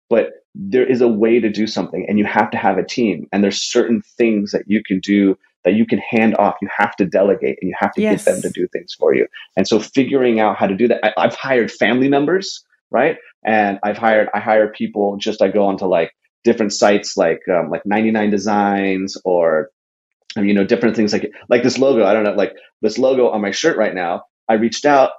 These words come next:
Speaker 1: and I found somebody in some, I didn't care where they worked in the world, but I needed a logo designed, right? So I went online and I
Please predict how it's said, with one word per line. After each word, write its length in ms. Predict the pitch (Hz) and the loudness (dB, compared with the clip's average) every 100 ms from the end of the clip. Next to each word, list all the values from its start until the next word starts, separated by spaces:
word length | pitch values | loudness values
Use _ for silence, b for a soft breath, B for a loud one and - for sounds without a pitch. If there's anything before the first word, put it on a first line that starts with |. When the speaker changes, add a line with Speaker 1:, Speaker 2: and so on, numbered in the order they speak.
| - | -8
Speaker 1:
and 100 | 113 | -4
I 100 | 104 | -4
found 680 | - - 110 110 107 107 - | -4 -2 0 0 0 -2 -4
somebody 360 | 117 107 107 | -2 0 0
in 100 | 104 | 0
some, 260 | - 120 117 - | -2 0 0 0
I 80 | 113 | 2
didn't 220 | 131 139 | 2 0
care 160 | 135 117 | 0 0
where 240 | 117 139 | 2 2
they 100 | 143 | 2
worked 280 | 123 127 120 | 0 -2 -2
in 60 | |
the 60 | 113 | -2
world, 260 | 131 117 98 | 0 0 2
but 60 | |
I 80 | 101 | -2
needed 240 | 110 107 | -2 -4
a 80 | 101 | -2
logo 240 | 127 143 - | 0 0 -2
designed, 400 | - - 62 _ 76 | -6 -14 -14 _ -8
right? 140 | 92 | -4
So 100 | 95 | -2
I 40 | |
went 200 | 92 107 | 0 0
online 360 | 110 107 92 90 - | 2 2 0 0 -4
and 100 | |
I 60 | 92 | -8